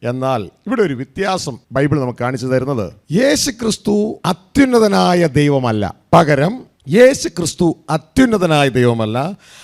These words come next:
അത്യുന്നതനായ ദൈവത്തിന്റെ പുത്രനാണ്. അത്യുന്നതനായ ദൈവം സകലത്തിനും കാരണഭൂതനും സകലത്തിന്റെയും ഉടമസ്ഥനുമാണ്.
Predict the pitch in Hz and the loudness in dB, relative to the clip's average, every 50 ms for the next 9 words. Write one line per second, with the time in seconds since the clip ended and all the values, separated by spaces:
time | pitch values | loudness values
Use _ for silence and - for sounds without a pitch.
0 | - _ _ - 170 196 - _ _ _ - 254 240 214 196 180 151 156 143 143 | -20 _ _ -6 -6 -6 -6 _ _ _ 0 0 0 4 2 2 2 2 0 0
1 | 139 131 127 120 117 117 120 151 196 262 - - _ _ - 117 113 170 175 175 | 0 0 0 0 0 0 2 2 2 0 -2 -8 _ _ -16 0 4 4 6 6
2 | 160 139 147 135 - 143 117 127 123 - - 123 - - 127 117 110 98 87 80 | 6 4 2 2 0 -4 -2 -2 -4 -2 -4 -6 -4 -4 -4 -4 -4 -6 -8 -12
3 | 73 71 - _ - 170 185 - _ - - 302 277 269 254 226 226 214 196 180 | -14 -18 -20 _ -4 -4 -4 -4 _ 0 0 2 2 2 0 0 0 2 2 2
4 | 165 156 147 131 120 117 95 90 85 117 113 117 117 123 165 202 247 - - _ | 2 2 2 0 0 -2 -4 -4 -4 -2 0 0 2 4 2 2 2 -4 -14 _
5 | _ _ _ - - - - 208 185 202 156 147 190 262 262 254 247 - - - | _ _ _ -12 -8 -2 0 0 0 0 -4 0 0 2 4 4 2 0 0 -2
6 | 196 185 170 143 - - 127 131 135 135 135 135 139 120 101 123 123 120 123 131 | 0 0 -2 -4 -4 -4 0 0 2 0 0 0 -2 0 0 0 0 0 -2 -2
7 | 147 180 233 - - - - - - 160 160 139 175 196 196 190 196 - 180 165 | -2 -2 -4 -6 -12 -18 -10 -4 -2 -2 0 0 0 0 0 -2 0 -2 -2 0
8 | 156 156 156 156 156 160 156 151 - _ _ _ _ _ - 123 143 151 151 123 | 2 2 4 4 2 2 0 -2 -6 _ _ _ _ _ -2 2 4 4 4 6
9 | 180 185 180 180 165 - - _ - 196 196 190 175 127 101 92 82 76 | 4 2 4 2 0 0 -2 _ 2 2 2 2 2 -4 -4 -8 -10 -16